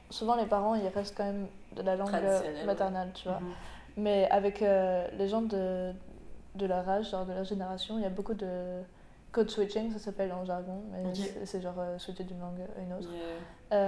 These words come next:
Speaker 1: Euh, par exemple, si t'as la diaspora genre italienne ici, ben,
Speaker 2: Mhm.
Speaker 1: eux, euh, ils parlent genre, euh,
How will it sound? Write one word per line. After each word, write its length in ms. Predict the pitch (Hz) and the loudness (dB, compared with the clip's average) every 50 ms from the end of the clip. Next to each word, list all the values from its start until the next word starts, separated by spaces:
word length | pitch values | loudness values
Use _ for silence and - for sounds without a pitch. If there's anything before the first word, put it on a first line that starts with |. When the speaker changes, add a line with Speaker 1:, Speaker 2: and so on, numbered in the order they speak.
| 196 190 | 4 2
Speaker 1:
Euh, 0 | 185 185 180 180 180 185 - - - - - - - - | 0 -2 -4 -6 -8 -10 -14 -16 -20 -20 -20 -20 0 4
par 100 | 214 202 | 6 8
exemple, 360 | 196 196 208 240 262 285 262 | 8 8 8 6 6 6 4
si 160 | - - 226 | 2 0 4
t'as 140 | 226 220 185 | 6 6 6
la 100 | - 190 | 6 6
diaspora 400 | 185 208 196 - 208 202 196 202 | 4 2 2 2 2 2 2 2
genre 180 | 202 202 185 - | 2 2 0 2
italienne 360 | 190 190 190 185 185 196 196 180 | 2 0 0 0 0 -2 -2 -4
ici, 240 | 180 - 214 220 220 | -6 -4 -4 -4 -2
ben, 200 | 202 185 180 175 | -2 -2 -2 0
Speaker 2:
Mhm. 120 | 196 208 | 0 0
Speaker 1:
eux, 60 | 277 - | 0 0
euh, 500 | 196 208 208 196 185 175 175 175 180 185 - - - - 190 | 2 2 2 2 2 2 0 0 -2 -4 -6 -8 -12 -14 -14
ils 60 | 190 | -4
parlent 280 | - 190 185 185 190 | -2 -2 0 0 0
genre, 140 | 180 180 175 - | -2 -4 -4 -4
euh, 140 | 180 175 180 | -4 -6 -6